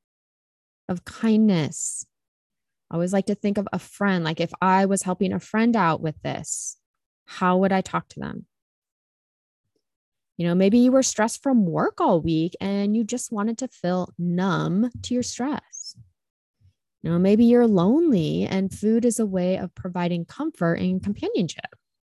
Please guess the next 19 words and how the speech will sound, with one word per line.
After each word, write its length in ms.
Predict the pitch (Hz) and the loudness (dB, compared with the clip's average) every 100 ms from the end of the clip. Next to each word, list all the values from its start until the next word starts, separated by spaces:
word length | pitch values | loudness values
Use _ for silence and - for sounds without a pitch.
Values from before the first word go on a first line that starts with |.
| _ _ _ _ _ _ _ _ _ _ _ | _ _ _ _ _ _ _ _ _ _ _
Maybe 240 | - 156 190 | -4 0 4
you're 180 | 214 220 | 4 4
bored 560 | 170 170 311 208 151 | 2 2 4 6 4
and 160 | 151 160 | 2 0
food 180 | 180 180 | -2 0
provides 640 | 196 196 202 202 190 - | 0 2 2 2 -2 -6
entertainment 640 | 160 185 208 233 269 277 | -6 -4 -2 0 0 0
and 140 | 240 233 | -2 -4
stimulation. 880 | 247 262 269 440 - 135 156 175 _ _ _ _ _ _ _ _ _ _ - | -4 -4 -6 -8 -8 -6 -8 -10 _ _ _ _ _ _ _ _ _ _ -6
Maybe 240 | 165 180 | 0 2
you're 160 | 214 214 | 4 4
restricting 1080 | 214 - - 220 - 208 151 151 214 349 370 - | 2 0 -2 -4 -2 0 0 0 0 -2 -4 -12
food 720 | - 196 156 139 170 285 320 _ _ _ | -4 0 2 2 2 0 -2 _ _ _
or 340 | - 185 190 196 | -2 0 2 2
overexercising 1200 | 202 208 - - 311 - 170 165 165 175 196 233 | 0 -4 -8 -8 -10 -4 -2 -2 -2 -2 -2 -2
and 120 | 202 | -2
you 80 | 233 | -2
felt 200 | 254 277 | -2 -6
deprived. 920 | - - 226 330 - - 160 _ _ | -8 -6 -6 -6 -10 -12 -14 _ _